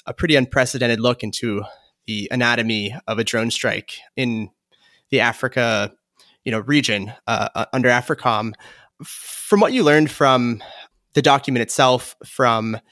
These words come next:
interviews that you conducted with, uh, drone operators and others, can you walk us through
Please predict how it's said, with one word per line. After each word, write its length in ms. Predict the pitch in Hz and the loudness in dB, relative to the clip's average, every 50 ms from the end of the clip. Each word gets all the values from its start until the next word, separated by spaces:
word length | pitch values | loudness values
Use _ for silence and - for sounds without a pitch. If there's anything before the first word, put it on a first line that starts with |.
| _ _ _ _ _ - | _ _ _ _ _ 0
interviews 480 | 165 151 151 143 123 131 127 131 123 | 2 4 4 2 2 2 2 2 2
that 80 | - - | 0 -2
you 100 | - 127 | -4 -4
conducted 500 | - 135 127 117 117 113 - - 123 110 | -2 0 2 2 2 2 0 -4 -4 0
with, 380 | 117 113 110 101 - - - - _ - | 0 0 0 0 -4 -10 -18 -10 _ -4
uh, 160 | 110 107 - - | -4 -4 -4 -6
drone 300 | - - 147 135 127 127 | 0 2 4 4 4 4
operators 800 | 120 113 - - 127 117 117 113 123 120 117 117 - - - - _ _ _ _ _ _ _ _ - | 4 2 2 2 0 0 2 2 0 0 -2 -2 -4 -6 -8 -10 _ _ _ _ _ _ _ _ -2
and 160 | 127 127 127 | 0 2 2
others, 540 | 135 143 127 131 120 120 120 117 - - - - - | 4 4 4 4 4 4 2 0 -2 -6 -8 -10 -6
can 120 | - 165 208 | -4 -2 0
you 120 | 254 294 | 2 2
walk 400 | 202 131 135 139 147 147 - - - - | 4 6 6 6 6 4 2 -4 -6 -4
us 220 | - 127 117 - - | -2 -2 0 -2 -4
through 540 | - 131 123 135 135 131 123 117 110 101 | -4 0 2 4 4 4 4 2 0 -4